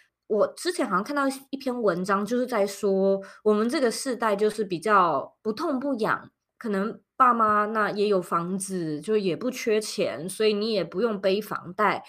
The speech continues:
你就是没有一个特别需要去完成什么事情的理由。对很多东西或许都很感兴趣，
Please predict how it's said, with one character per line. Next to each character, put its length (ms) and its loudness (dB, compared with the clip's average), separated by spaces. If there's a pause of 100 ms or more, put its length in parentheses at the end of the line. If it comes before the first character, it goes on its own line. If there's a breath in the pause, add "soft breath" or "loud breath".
(280 loud breath)
你 200 0
就 140 -2
是 100 0
没 160 2
有 160 0
一 120 -8
个 160 -2
特 360 0
别 260 0
需 280 -4
要 180 2
去 200 -4
完 300 0
成 220 -4
什 140 -6
么 80 -4
事 220 -6
情 220 -6
的 220 0
理 260 -4
由。 320 -6 (340 loud breath)
对 160 2
很 140 -2
多 140 4
东 160 4
西 140 -2
或 140 0
许 120 -2
都 140 0
很 140 -2
感 200 -2
兴 220 -2
趣， 340 2